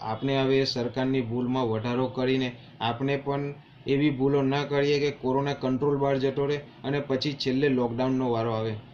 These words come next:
તો મિત્રો, ઘરે રહો, પબ્લિકમાં જાઓ નહીં, માસ્ક ફરજિયાત પહેરો અને પહેરાવડાવો. પાનના ગલ્લાઓ પર કોઈ ઊભા હોય તો ઊભા રહીને કહો કે માસ્ક પહેરો.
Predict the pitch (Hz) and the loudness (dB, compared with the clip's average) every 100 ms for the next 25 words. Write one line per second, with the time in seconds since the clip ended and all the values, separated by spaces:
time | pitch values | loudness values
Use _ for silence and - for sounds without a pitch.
0 | - - 120 120 135 139 131 - - - | -14 -6 -4 -4 -2 -4 -6 -18 -20 -20
1 | - - - - - 131 127 135 127 123 | -20 -20 -20 -20 -10 -2 2 2 2 2
2 | 143 135 - - - - - - - - | 0 -4 -16 -20 -20 -20 -20 -20 -20 -20
3 | - - - - 120 117 131 127 135 123 | -20 -20 -20 -8 -4 0 0 0 0 0
4 | 113 120 127 135 135 139 - - - - | 0 0 0 0 0 -2 -8 -20 -20 -20
5 | - 120 120 120 135 - - - 131 139 | -16 -8 -2 0 0 -2 -6 -4 0 0
6 | 123 147 143 - 143 143 151 156 151 139 | 2 0 0 2 4 4 4 2 2 2
7 | 131 147 147 147 151 151 135 139 143 135 | 2 2 2 2 0 0 -2 0 0 2
8 | 135 143 143 139 143 139 143 135 131 139 | 2 4 2 2 0 2 4 4 4 2
9 | 143 127 135 139 143 139 143 139 127 135 | 2 2 2 2 2 0 0 0 -2 -2
10 | 135 - - 131 135 | -2 -2 0 0 0